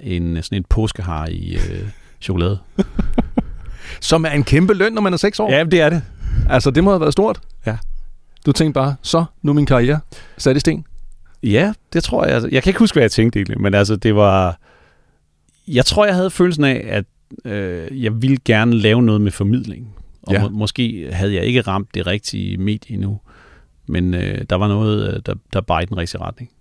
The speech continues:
Speaker 2: Der var noget af det der med at stå og give noget til andre.
Speaker 1: Ja.
Speaker 2: Noget, en eller anden form for underholdning.
Speaker 1: Ja.
Speaker 2: Som tændte noget i dig.
Speaker 1: Ja, og så har jeg sidenhen fundet ud af, at det jo, i hvert fald for mit medkommende, handler lige så meget om det der med at tvinge sig selv til at komme til stede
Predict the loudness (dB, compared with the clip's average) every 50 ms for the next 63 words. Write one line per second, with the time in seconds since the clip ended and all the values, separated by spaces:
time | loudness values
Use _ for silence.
0 | _ -4 -2 0 0 0 0 0 0 0 0 0 0 -2 -4 -4 0 0 0 0
1 | 0 -4 -12 -20 _ _ _ _ _ _ _ _ _ _ _ _ -6 -4 -2 -2
2 | 0 0 0 0 0 -2 -2 -4 -4 -4 -4 -6 -6 -8 -10 -16 _ _ -16 -12
3 | _ -6 -6 -6 -6 -10 -16 -20 -20 -12 -4 0 2 2 2 2 0 0 -2 -2
4 | -2 -2 -4 -6 -6 -4 -4 -4 -2 -4 -4 -6 -8 -12 -14 -18 _ _ -12 -8
5 | -6 -4 -4 -4 -6 -6 -10 -6 -4 -4 -2 -2 0 0 0 0 0 -2 -4 -4
6 | -4 -6 -8 -10 -14 -20 -20 -20 -20 -20 -20 -20 -20 -20 -20 -20 -20 _ _ _
7 | _ -20 -10 -4 -2 0 0 2 0 0 -2 -2 -2 -4 -4 -2 0 0 2 2
8 | 0 -2 -4 -4 -4 -2 -2 -2 -2 -4 -6 -8 -8 -6 -4 -4 -2 -2 -2 -4
9 | -8 -10 _ _ -20 -20 -20 -18 -14 -10 -6 -4 -4 -4 -4 -6 -8 -4 -2 0
10 | 0 2 2 0 0 0 -2 -4 -2 -4 -4 -2 -2 -2 0 0 0 0 0 0
11 | 0 0 0 -2 -2 -2 -2 -2 0 0 0 0 0 -2 -4 -4 -2 -2 -2 -2
12 | -4 -4 -6 -6 -4 -6 -6 -6 -4 -4 -6 -4 -6 -8 -6 -4 -2 0 0 0
13 | -2